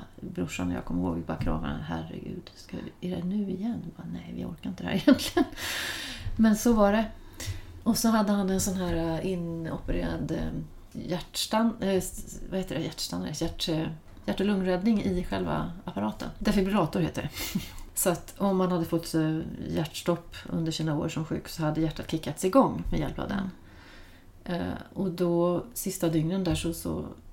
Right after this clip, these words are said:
Speaker 1: valde han att koppla bort den funktionen. Och man bara lägger en magnet på hjärtat och så slås det där ut.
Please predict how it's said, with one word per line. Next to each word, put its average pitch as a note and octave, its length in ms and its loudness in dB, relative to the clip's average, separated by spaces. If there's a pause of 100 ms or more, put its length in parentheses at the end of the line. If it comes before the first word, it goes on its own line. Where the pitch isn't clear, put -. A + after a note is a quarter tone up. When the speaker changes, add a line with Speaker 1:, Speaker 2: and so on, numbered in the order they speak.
(360)
Speaker 1:
valde D#3+ 480 -2
han C#3 240 0
att D#3+ 140 -6
koppla - 240 -6
bort G3+ 320 -4
den - 260 -2
funktionen. - 580 -8 (280)
Och G3 140 0
man F3 220 0
bara F3+ 120 4
lägger D#3+ 280 2
en E3+ 80 -4
magnet F3 400 -2
på G3+ 60 -4
hjärtat - 380 -8
och D#3 60 -8
så D#3 140 -12
slås - 240 -6
det - 80 -6
där - 140 -4
ut. - 360 -6